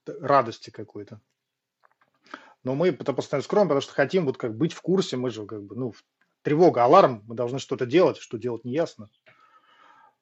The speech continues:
Но вот здесь, наверное, стоит как раз задуматься, насколько эта тревога, беспокойство помогает вам действовать в данный момент времени в ваших интересах.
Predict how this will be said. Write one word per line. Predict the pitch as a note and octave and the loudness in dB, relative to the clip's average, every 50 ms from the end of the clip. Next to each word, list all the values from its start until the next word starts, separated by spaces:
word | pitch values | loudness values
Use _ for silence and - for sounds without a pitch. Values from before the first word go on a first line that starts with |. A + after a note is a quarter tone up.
| _ _ _ | _ _ _
Но | - B2+ C#3+ | -8 -4 -2
вот | D#3+ E3 C3+ | 0 0 0
здесь, | C3 D3+ F3+ F3 - - | 2 4 4 4 4 4
наверное, | D#3 D#3 C#3+ C3+ C#3+ | 2 2 2 2 -2
стоит | - - - E3 D3 C#3 C#3+ | -6 -4 0 2 2 2 0
как | - - C3 A2+ - | -2 -8 -8 -6 -4
раз | C3 B2+ A2 | -4 -4 -4
задуматься, | A#2 C3 C3 D3+ D#3+ C3 - - | -4 -4 -4 -4 -6 -6 -8 -6
насколько | A#2+ B2 B2+ - - - E3 D3+ A#2 - | -6 -6 -6 -6 -4 -2 -2 0 0 -2
эта | B2 - A#2+ | -6 -8 -8
тревога, | G#2 A#2 B2+ C3 C#3 C#3+ C3 B2+ | -4 -2 -2 0 0 0 -2 -4
беспокойство | A2+ A2+ - - C3+ B2+ - F#3+ F#3+ F#3 - B2+ | -6 -8 -6 -4 -4 -2 0 -2 -2 -2 -4 -8
помогает | A2+ - B2 B2+ B2 A#2+ A2+ B2+ D3 E3 D#3+ C3 | -8 -6 -4 -2 -2 -2 0 2 2 4 4 2
вам | B2 A#2+ A2+ A2 G#2 | 0 -2 -6 -4 -4
действовать | B2+ C#3+ D3 C#3 - - A2 G#2+ - _ _ _ _ - | -2 -2 -2 -2 -6 -10 -12 -14 -14 _ _ _ _ -14
в | G#2 | -8
данный | G2 B2+ B2+ B2+ A#2+ | -4 -4 -4 -4 -4
момент | A#2+ A#2 A#2 A#2 G#2+ - | -6 -6 -6 -8 -10 -6
времени | A#2 B2+ D3 E3+ E3+ C#3+ A#2 | -4 -2 -2 -2 -2 -4 -6
в | G#2+ | -4
ваших | G#2 B2 C#3 C#3 - B2+ - B2 | -2 -2 -2 -2 -4 -8 -10 -12
интересах. | A#2 A2 - A2 A#2 A2+ - - G#2+ - _ | -12 -10 -10 -8 -8 -10 -10 -12 -18 -20 _